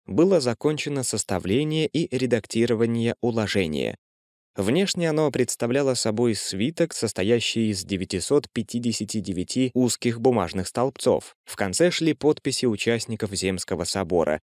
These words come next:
всего триста пятнадцать подписей, а по склейкам столбцов — подписи дьяков. В настоящий момент оригинал хранится в оружейной палате. С этого подлинного свитка, для хранения которого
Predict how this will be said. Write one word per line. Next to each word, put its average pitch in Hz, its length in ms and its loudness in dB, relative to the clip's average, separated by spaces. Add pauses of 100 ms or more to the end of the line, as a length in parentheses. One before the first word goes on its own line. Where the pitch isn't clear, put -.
всего 101 460 2
триста 104 500 -4
пятнадцать 98 640 -4
подписей, 80 640 0 (240)
а 95 160 -2
по 90 140 -2
склейкам 98 580 -2
столбцов — - 680 0 (240)
подписи 131 520 0
дьяков. 131 640 -2 (420)
В 90 80 -10
настоящий 110 720 2
момент 127 480 0
оригинал 113 480 0
хранится 123 640 0 (180)
в 127 100 -2
оружейной 107 520 2
палате. 85 560 -2 (400)
С - 180 -4
этого 98 320 2
подлинного 98 580 0
свитка, 131 520 0 (220)
для 113 180 0
хранения 120 580 2
которого 113 580 2